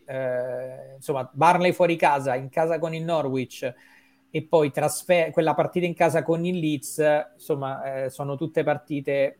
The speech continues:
che il Liverpool deve provare a, che deve vincere, insomma,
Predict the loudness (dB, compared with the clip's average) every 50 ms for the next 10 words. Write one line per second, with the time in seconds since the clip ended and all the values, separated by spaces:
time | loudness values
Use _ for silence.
0 | _ _ _ _ _ _ _ _ _ _ _ -6 -4 -4 -2 -2 -2 -2 -4 -4
1 | -4 -4 -6 -4 -4 -2 -2 -2 0 0 2 2 2 2 2 0 0 -2 -2 -4
2 | _ _ _ _ _ -4 -2 0 0 2 2 0 0 0 0 2 2 2 2 2
3 | 4 4 4 2 2 2 0 0 0 -2 -2 -6 -8 _ _ _ _ _ _ _
4 | _ _ _ _ _ _ _ _ _ _ -6 0 4 4 6 6 6 6 4 2
5 | 0 0 -4 -2 -2 -2 -2 -2 -4 -4 -2 0 0 0 -2 -2 -2 -4 -4